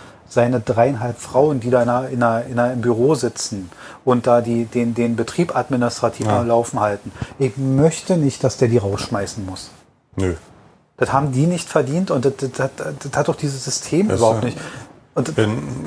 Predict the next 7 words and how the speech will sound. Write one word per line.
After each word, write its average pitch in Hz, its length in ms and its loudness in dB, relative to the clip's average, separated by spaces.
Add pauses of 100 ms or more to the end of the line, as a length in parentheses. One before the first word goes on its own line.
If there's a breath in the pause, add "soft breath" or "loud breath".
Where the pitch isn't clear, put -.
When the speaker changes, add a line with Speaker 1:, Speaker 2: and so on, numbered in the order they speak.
(140)
Speaker 2:
wenn 123 180 4
da, 120 300 4 (720)
äh, - 20 -8
ein 127 220 2
so 120 80 0
ein 120 140 0
Fußballspieler 113 960 0